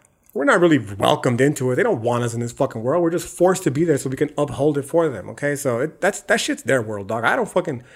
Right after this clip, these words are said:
I live in that world to the extent that I'm forced to do so, that I'm being held fucking hostage, essentially,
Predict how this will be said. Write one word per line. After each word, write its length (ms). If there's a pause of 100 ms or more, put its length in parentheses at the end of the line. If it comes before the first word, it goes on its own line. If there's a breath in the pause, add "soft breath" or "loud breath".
(200 loud breath)
I 140
live 220
in 60
that 180
world 220
to 100
the 80
extent 340
that 80
I'm 80
forced 340
to 60
do 180
so, 220
that 140
I'm 100
being 220
held 280
fucking 260
hostage, 380
essentially, 500